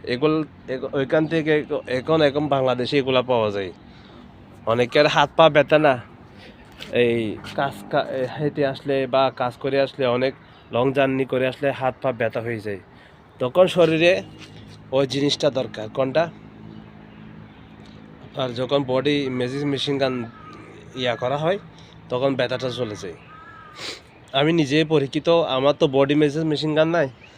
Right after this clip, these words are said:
আমার বিভিন্ন এমনি ইয়ে আছে ওই, ওইগুলার। আমার একটা পাইপ আছে, পাইপ দিয়ে আমি বাড়ি মারি, আমার পায়ে হোক, আমার যেখানে যেখানে আমার একটু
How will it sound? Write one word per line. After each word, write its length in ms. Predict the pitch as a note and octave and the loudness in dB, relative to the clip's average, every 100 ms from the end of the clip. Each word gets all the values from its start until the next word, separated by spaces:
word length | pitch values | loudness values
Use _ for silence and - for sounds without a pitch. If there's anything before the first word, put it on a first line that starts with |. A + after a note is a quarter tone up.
| - - - | -20 -20 -12
আমার 280 | C#3 D3+ D#3 | -4 -2 -2
বিভিন্ন 380 | C#3+ C#3 D3+ D3 | -4 -4 -2 0
এমনি 200 | D3 C3+ | 0 -4
ইয়ে 220 | B2+ B2+ | -2 -2
আছে 220 | A2 C#3 | -2 -4
ওই, 160 | A#2+ A2 B2 | -4 -6 -8
ওইগুলার। 420 | A#2+ B2+ A#2+ B2 - - - - - - - - - - - - - | -6 -4 -4 -6 -10 -20 -12 -6 -4 -4 -6 -20 -20 -20 -20 -20 -10
আমার 160 | A#2 A#2+ | -4 -2
একটা 180 | - C#3 | 0 0
পাইপ 160 | D3 C#3+ | 2 2
আছে, 200 | C#3 C3+ | 0 -2
পাইপ 200 | C3 C3 | -2 -4
দিয়ে 180 | A#2 C#3 | 0 2
আমি 160 | B2+ C3 | 2 2
বাড়ি 240 | B2+ A#2+ | 2 0
মারি, 260 | A2 G#2+ G2+ - - - - - | -2 -6 -10 -16 -20 -20 -20 -12
আমার 120 | A2+ A#2+ | -8 0
পায়ে 400 | A#2 A2 G#2 G#2 | 0 2 -2 -4
হোক, 260 | A#2+ A#2+ - - - - - - | -4 -4 -8 -20 -20 -20 -20 -16
আমার 380 | G#2 G#2+ G#2+ G2 | -10 -8 -8 -8
যেখানে 380 | A2+ A#2+ B2+ B2 | -8 -2 -2 0
যেখানে 280 | C3 C3 B2 | -2 0 0
আমার 180 | B2+ | 0
একটু 200 | B2+ - | 0 -2